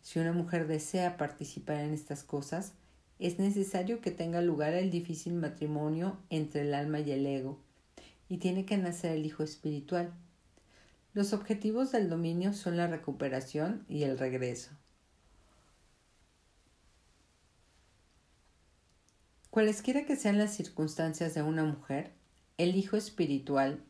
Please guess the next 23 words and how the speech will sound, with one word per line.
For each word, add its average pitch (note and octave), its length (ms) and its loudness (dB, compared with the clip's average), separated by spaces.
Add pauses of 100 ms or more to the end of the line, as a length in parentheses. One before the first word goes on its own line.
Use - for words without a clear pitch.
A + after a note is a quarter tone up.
la D3 240 4
vieja E3 480 -2
foca D3 460 -4
que C#3 100 -4
surge C#3+ 400 -4
del C#3 180 0
mar D3+ 280 0
llamando C3+ 460 0
a C#3+ 60 0
su D#3 220 -2
hija F#3 380 -4 (420)
para G#3 240 4
que G#3 100 2
regrese G3+ 420 2
a A#3 120 0
casa F#3+ 600 0
y E3 140 0
el E3 160 2
ancho F#3 320 0
mar D#3 220 0
siempre E3+ 440 -2
están D3+ 360 -2
cerca. B2+ 540 -6